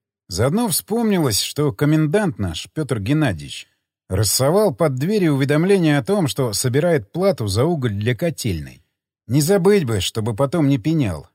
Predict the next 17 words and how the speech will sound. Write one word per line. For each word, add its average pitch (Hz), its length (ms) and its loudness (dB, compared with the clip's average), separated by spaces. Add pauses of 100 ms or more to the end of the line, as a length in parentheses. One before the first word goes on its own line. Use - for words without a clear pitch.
(240)
Завтра 107 480 -2
отдадим, 98 540 -4 (140)
после 143 300 -2
аэродрома, 135 920 0
если 110 280 -4
погода 107 420 -2
летная. 82 480 -4 (520)
А 90 80 -8
если 120 260 0
не 110 140 2
летная? 131 580 0 (640)
Ладно, 107 380 0
может, 139 320 0
еще 143 260 0
и 135 60 2
сегодня 104 420 -2
успею. 80 400 -8